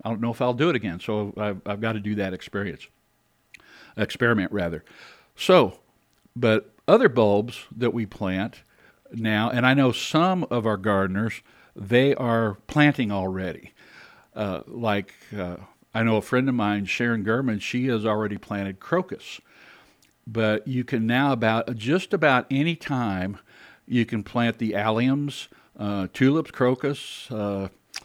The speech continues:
let me think, uh, Glory of the Snow daffodils, daylilies, uh, uh, Siberian iris, uh, bearded iris, snowdrops, and that's,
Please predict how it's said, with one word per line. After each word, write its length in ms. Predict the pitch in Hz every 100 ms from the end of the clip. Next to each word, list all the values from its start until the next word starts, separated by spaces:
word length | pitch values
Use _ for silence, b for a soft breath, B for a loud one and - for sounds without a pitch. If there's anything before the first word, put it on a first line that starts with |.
| b b
let 140 | 113
me 100 | 120
think, 340 | - 117 101 -
uh, 180 | 101
Glory 400 | 95 113 131 147
of 40 | 139
the 80 | 123
Snow 300 | - 135 127
daffodils, 800 | 113 120 - 123 127 131 139 127
daylilies, 800 | 117 127 127 127 131 139 131 - B B B B -
uh, 360 | 107 101 87 98 _ _ _ _ _ _ _ _ _ _ _ _ _
uh, 220 | 110 90
Siberian 560 | 90 120 117 131 147 135
iris, 500 | 135 139 147 147 -
uh, 140 | 113
bearded 360 | 101 120 135 127
iris, 360 | 127 131 135 -
snowdrops, 760 | 127 131 127 123 139 - - B B B B B B _ _
and 460 | - 117 113 107 95 _ _ _ _ _ - - _ _ _ _ _ _ _
that's, 640 | - 131 127 131 - -